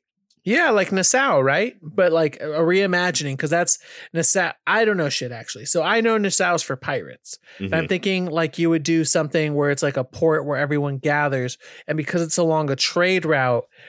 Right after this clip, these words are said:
Speaker 1: there's also alchemists there that are trading, coming in,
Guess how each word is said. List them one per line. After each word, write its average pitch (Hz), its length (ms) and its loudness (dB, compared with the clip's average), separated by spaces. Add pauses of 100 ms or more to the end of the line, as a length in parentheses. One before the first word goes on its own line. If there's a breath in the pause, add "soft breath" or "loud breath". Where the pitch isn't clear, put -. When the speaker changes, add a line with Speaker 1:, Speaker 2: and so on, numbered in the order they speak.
(140 loud breath)
Speaker 1:
there's 147 160 2
also 156 420 2
alchemists 156 680 0
there 135 340 0
that 127 160 -6
are 131 100 -2
trading, 151 560 -2
coming 139 380 -4
in, 156 420 -2